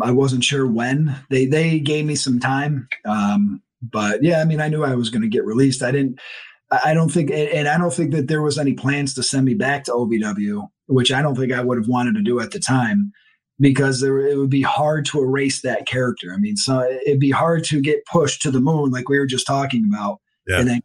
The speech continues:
Speaker 1: come back with an entirely new character. It usually doesn't happen that way. Usually you have this character that really doesn't do well, this gimmick that doesn't really fly, and then you go back, you get repackaged, and you come up and you strike gold. Um, it rarely, I don't think it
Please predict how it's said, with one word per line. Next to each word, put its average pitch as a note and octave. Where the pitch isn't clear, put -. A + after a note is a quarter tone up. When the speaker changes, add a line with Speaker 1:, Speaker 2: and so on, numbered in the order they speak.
Speaker 1:
come D#3
back C#3
with C3
an B2
entirely B2
new A2
character. B2
It D3+
usually G3+
doesn't E3
happen D3
that A2+
way. A#2+
Usually F3+
you C3
have C#3+
this C3
character D3+
that C3
really D3
doesn't B2+
do D3
well, C#3+
this B2
gimmick C3+
that B2+
doesn't C3+
really C3
fly, C#3
and C3+
then B2+
you B2+
go C#3
back, A#2+
you A#2
get B2+
repackaged, C3+
and B2
you A#2
come C3
up C3
and B2
you A2+
strike A#2+
gold. C#3
Um, A2+
it D3
rarely, D#3+
I B2+
don't C#3
think C3
it A#2+